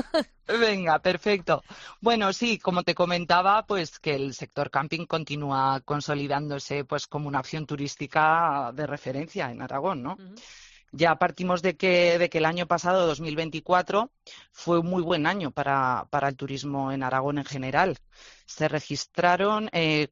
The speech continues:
Speaker 1: cuatro millones de turistas en, en todo el territorio aragonés, que eso fue, pues, un cuatro coma siete por ciento más que en dos mil veintitrés.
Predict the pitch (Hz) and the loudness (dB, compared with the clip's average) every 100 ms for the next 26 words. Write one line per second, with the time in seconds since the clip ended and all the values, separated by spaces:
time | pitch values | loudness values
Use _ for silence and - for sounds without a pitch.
0 | - 165 180 196 208 185 190 208 190 160 | -4 0 2 2 -2 -2 -4 -2 -4 -4
1 | 151 165 - - - - 131 127 113 135 | -6 -8 -10 -12 -12 -10 -8 -8 -8 -8
2 | 131 139 131 151 143 135 139 135 127 131 | -4 -4 -2 -2 -4 -2 0 4 4 2
3 | 139 185 - - - - - - _ _ | 0 -2 -8 -20 -20 -20 -20 -20 _ _
4 | _ 170 151 160 - 143 131 147 - 160 | _ 0 2 0 2 2 2 0 0 -4
5 | 135 131 117 139 - 131 143 - 143 139 | -2 -4 0 0 0 -2 -2 -2 -4 0
6 | 135 127 135 139 139 139 127 131 156 170 | 0 0 -2 -2 -2 0 0 0 -2 -4
7 | 151 147 131 131 131 117 - 170 - - | -2 -2 -2 -2 -4 -2 0 0 0 -12